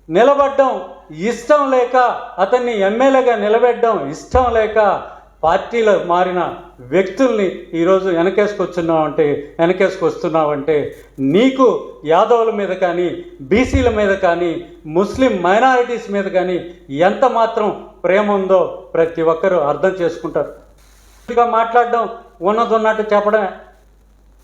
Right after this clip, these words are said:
ఎవరో చెప్పావు పెళ్లి చేసుకోబోతే వెళ్ళిపోయినారని. నువ్వు అవతలి వాళ్ళ ఆస్తులు దౌర్జన్యం చేసి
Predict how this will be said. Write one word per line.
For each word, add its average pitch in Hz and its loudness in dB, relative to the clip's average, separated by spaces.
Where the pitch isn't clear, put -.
ఎవరో 262 4
చెప్పావు 262 2
పెళ్లి 247 4
చేసుకోబోతే 233 2
వెళ్ళిపోయినారని. 220 2
నువ్వు 254 4
అవతలి 240 4
వాళ్ళ 214 4
ఆస్తులు 185 0
దౌర్జన్యం 220 2
చేసి 190 -2